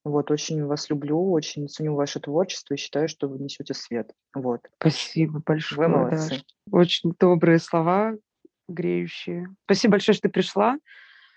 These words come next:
Speaker 2: А, не стоит извиняться, все так, как есть, так, как ты чувствуешь. И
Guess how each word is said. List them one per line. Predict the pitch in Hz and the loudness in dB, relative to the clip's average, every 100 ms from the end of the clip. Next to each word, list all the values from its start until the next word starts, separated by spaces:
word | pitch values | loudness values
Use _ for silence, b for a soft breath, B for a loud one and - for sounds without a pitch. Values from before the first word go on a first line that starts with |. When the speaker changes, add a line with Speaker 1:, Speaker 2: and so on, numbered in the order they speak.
| _ | _
Speaker 2:
А, | 175 170 175 170 170 170 | -6 -6 -6 -6 -6 -2
не | 175 | 0
стоит | 185 - 220 214 | 0 2 2 0
извиняться, | 170 170 190 233 - - 190 | -4 0 0 0 -4 -12 -14
все | - - 196 220 214 202 - | -14 -6 -4 -2 -2 -4 -2
так, | 196 - | -4 -4
как | 175 - | -10 -2
есть, | 185 277 - _ _ _ _ | 0 0 -2 _ _ _ _
так, | 180 180 | -6 -6
как | 170 - | -10 -10
ты | 170 | -12
чувствуешь. | - 233 - 185 180 170 - - b b b b b _ - | -4 -4 -2 -2 0 -4 -10 -16 b b b b b _ 4
И | 170 190 | 6 8